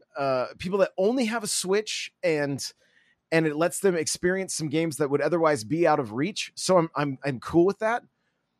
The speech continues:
But I want Nintendo to surprise us tomorrow. I want to be shocked at finding out that, you know,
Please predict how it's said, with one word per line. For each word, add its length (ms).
But 120
I 80
want 320
Nintendo 420
to 80
surprise 560
us 100
tomorrow. 400
I 140
want 500
to 120
be 180
shocked 720
at 520
finding 540
out 320
that, 320
you 120
know, 360